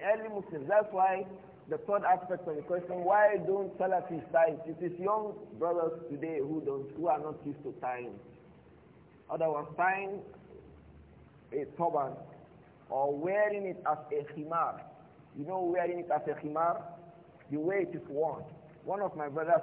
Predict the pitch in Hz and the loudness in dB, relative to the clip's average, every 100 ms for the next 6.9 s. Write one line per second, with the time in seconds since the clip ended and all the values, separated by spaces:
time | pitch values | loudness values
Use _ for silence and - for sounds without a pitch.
0 | 160 160 165 135 - 147 127 147 180 185 | 2 -4 -2 -4 -4 -4 0 4 6 6
1 | 156 147 143 123 113 135 120 - 139 135 | 2 -2 -2 -2 -2 -4 -4 -4 -2 0
2 | 127 110 113 92 87 - - - - - | -2 -2 -6 -6 -10 -18 -20 -20 -20 -20
3 | - - - - - - - - - 139 | -20 -20 -20 -20 -20 -20 -20 -20 -10 -6
4 | 147 180 185 180 160 143 131 - 127 117 | 0 4 4 4 -4 0 -2 -2 -4 -4
5 | - 127 123 101 - - - - - 151 | -8 -6 -6 -8 -12 -20 -20 -16 -12 -8
6 | 165 - 175 196 196 196 170 151 | -8 -2 0 0 -2 -6 -6 -6